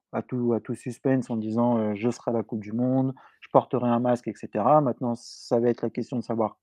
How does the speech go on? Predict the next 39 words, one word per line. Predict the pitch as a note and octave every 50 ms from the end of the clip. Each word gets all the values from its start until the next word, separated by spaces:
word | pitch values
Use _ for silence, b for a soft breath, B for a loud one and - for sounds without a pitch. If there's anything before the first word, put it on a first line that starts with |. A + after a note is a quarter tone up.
| _ -
est-ce | - -
qu'il | _ C3+ A#2+
jouera | G#2+ A2+ A2+ A2+
le | A2
premier | - - A#2 A#2 A#2
match | A#2 A#2+ A#2 A#2+ -
face | - A2 - -
à | A2
l'Uruguay | G#2+ G#2+ G#2 A2+ A2+ A#2 A2+ A2+ A2 b b b b b b _ _ _ _ _ _ _
ou | C#3+ C3
pas ? | B2+ B2+ B2 D3+ E3+ - _ _ _ _ _
Parce | A2+ -
qu'aujourd'hui, | _ - A2 G2+ G#2 A2 G#2+ A#2
on | A#2 A2+
ne |
sait | G#2 - A#2 A2
pas | - - A#2 A#2 - b b b b b b _
dans | G#2 G2+
quelles | - - B2 A2+ G#2
conditions | - - A2+ G#2+ G#2+ G#2+ - - A#2 A2 - - A2+
il | A#2 G#2+ A#2
est, | A#2 A#2 A#2 A2+ - _ G#2+
heu, | G2 G2+ G#2 -
exactement, | A2+ G#2+ G#2+ G#2+ G#2+ - A#2 A2 A#2 A#2
est-ce | A2 - -
qu'il | - G#2 G2
est | - - -
apte | - A2 - - A#2
à | G#2+
jouer | G#2 G#2+ A2 G#2
ou | G2 G2+
pas ? | - - A#2 C3+ D3+ D3 -
Au, | - - - -
aujourd'hui, | - A2 G#2 G#2 G#2+ A2
on | A2 G#2+
ne |
sait | G2+ - A2+ A2
pas. | - A#2 D#3 E3 B B B B B B B B B B B -
Hem, | - A2+ G#2+ G#2 G#2 G2+ G2 G2+ G#2 G#2 G#2 G#2 G#2 G#2 G#2 G#2 G#2 G#2+ -